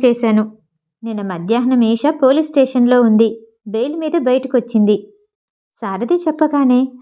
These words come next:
రాజీవ్ నమ్మలేనట్టుగా, "నీకెవరు చెప్పారు?" అని అడిగాడు. రాజీవ్ జరిగిన విషయమంతా చెప్పాడు.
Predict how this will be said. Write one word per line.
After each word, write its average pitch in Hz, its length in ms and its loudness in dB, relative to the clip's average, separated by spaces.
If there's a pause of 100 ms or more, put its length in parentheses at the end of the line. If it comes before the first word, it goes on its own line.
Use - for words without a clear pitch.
రాజీవ్ 214 380 2
నమ్మలేనట్టుగా, 269 1000 2 (420)
"నీకెవరు 233 540 -6
చెప్పారు?" 240 640 -2 (380)
అని 220 260 -6
అడిగాడు. 220 640 -2 (680)
రాజీవ్ 214 420 -4
జరిగిన 349 380 -2
విషయమంతా 269 580 2
చెప్పాడు. 226 580 2